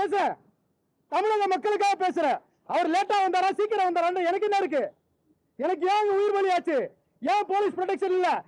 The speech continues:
ஏன் ஹாஸ்பிட்டல் நீங்க சரியா ட்ரீட்மெண்ட் பண்ணல? ஒருத்தன் சாவறானா, ஒருத்தனை நீங்க காப்பாத்தணும், ஆறு போ-, ஆறு, ஆறு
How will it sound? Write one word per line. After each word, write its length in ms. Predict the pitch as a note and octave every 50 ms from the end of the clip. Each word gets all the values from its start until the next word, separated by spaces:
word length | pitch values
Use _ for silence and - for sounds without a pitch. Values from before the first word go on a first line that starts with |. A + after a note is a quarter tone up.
| _ _ _ _ _ G3+ C4+ F4+
ஏன் 120 | G#4 G#4+ G4+ G4
ஹாஸ்பிட்டல் 540 | G#4 G#4 - - G4 A4 G4+ G#4 G4 F#4+ F#4
நீங்க 140 | F#4 F#4+ D4+ F4
சரியா 180 | F#4 G#4 G4+ F#4+ -
ட்ரீட்மெண்ட் 340 | G4+ G4 F#4+ G4 F4+ D#4+
பண்ணல? 200 | E4+ E4+ E4+ D4 B3 F3 - _ _ _ _ _ - B3
ஒருத்தன் 380 | D#4 F4+ F#4 - G4+ F#4 E4+ -
சாவறானா, 460 | E4 F4+ G4+ G#4 G4 F#4 F4 F4 F#4 G4 F#4+ D#4 _ _ _ _ _ A3
ஒருத்தனை 320 | D4+ F#4+ - G#4 F#4 F4+ F4
நீங்க 140 | E4+ D#4+ - D4
காப்பாத்தணும், 460 | E4 F#4+ G4 F#4+ D#4+ E4+ F4 F4+ D#4 E4
ஆறு 160 | F#4 G4 F#4+ C#4+ -
போ-, 180 | F4+ F4+ D#4 B3 D4+ F4
ஆறு, 160 | F#4 F#4 F4 D4+ A3+ - _ _ _ _ - C#4
ஆறு 140 | F4+ G4